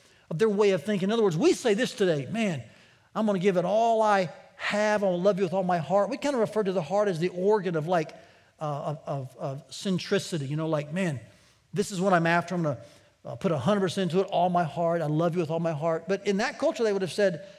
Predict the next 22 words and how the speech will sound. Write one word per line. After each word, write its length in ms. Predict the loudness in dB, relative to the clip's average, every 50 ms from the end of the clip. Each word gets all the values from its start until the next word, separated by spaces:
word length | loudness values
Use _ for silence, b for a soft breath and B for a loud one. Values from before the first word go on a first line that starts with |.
| B B
"Hey, 140 | 0 2 2
I 80 | 4 4
love 220 | 4 2 2 2
you 60 | 0
with 160 | -2 0 0
all 100 | 0 0
my 120 | 0 -2 -4
kidneys." 640 | -4 -6 -8 -6 -6 -6 -8 -10 -10 -14 -18 -20 -20 _ -12
That's 160 | -12 -8 -4
how 80 | -2
they 100 | 0 0
would 120 | 2 2 2
have 120 | 0 2
worded 240 | 0 -2 -2 -2 -4
that, 180 | -4 -2 0 0
<laughs> 80 | 0
okay? 380 | 2 4 4 4 4 2 0 -4 B B B B B B B B B B B
It's 140 | -4 -4 -2
just 160 | -2 -4 -2
referring 360 | -2 -2 4 4 4 4 4 2
to 80 | 0 2
this, 240 | 2 0 0 -2